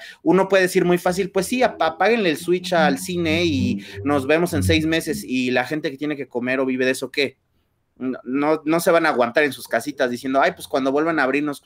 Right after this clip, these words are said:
recontratan", ¿no? Entonces, creo yo que ese es, ese es un problema que, que, que es muy preocupante. O sea, la, el, el factor, las personas que trabajan en el cine. Y ahora, si nosotros nos pidieran los estudios, "Ay, vayan al cine a apoyar a toda esa gente que si no se van a,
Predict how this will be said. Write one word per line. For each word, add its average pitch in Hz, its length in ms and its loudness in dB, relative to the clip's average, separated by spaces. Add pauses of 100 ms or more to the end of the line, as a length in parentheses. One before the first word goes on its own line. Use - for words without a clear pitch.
recontratan", 120 640 -6
¿no? 151 160 -16 (500)
Entonces, 160 400 2
creo 175 260 4
yo 170 160 4
que 180 80 -2
ese 175 100 -6
es, - 260 -10 (840)
ese 160 180 0
es 151 80 -6
un 160 140 -4
problema 156 400 2
que, 110 460 2
que, - 120 -20
que - 140 -2
es 131 120 -2
muy 139 200 -2
preocupante. 123 720 -4
O - 40 -20
sea, 107 160 -2
la, 101 220 -4
el, 101 280 -10
el 117 120 -8
factor, 131 460 -2 (240)
las 113 160 -2
personas 139 360 -4
que - 80 -10
trabajan 117 340 0
en 113 80 -4
el 104 100 -8
cine. 110 400 -8 (540)
Y 120 120 2
ahora, 139 380 4
si 135 100 -14
nosotros 170 640 -4
nos 127 300 -10
pidieran 131 560 -2
los 131 160 -8
estudios, 120 640 -10
"Ay, 180 220 -2
vayan 190 200 2
al 160 120 0
cine 165 260 -8
a 160 40 -2
apoyar 151 280 -2
a 170 100 -6
toda 175 120 -4
esa 180 160 -8
gente 175 260 -10
que 165 100 -12
si 143 140 -10
no 151 160 -4
se 160 120 -6
van 160 140 0
a, 151 120 -6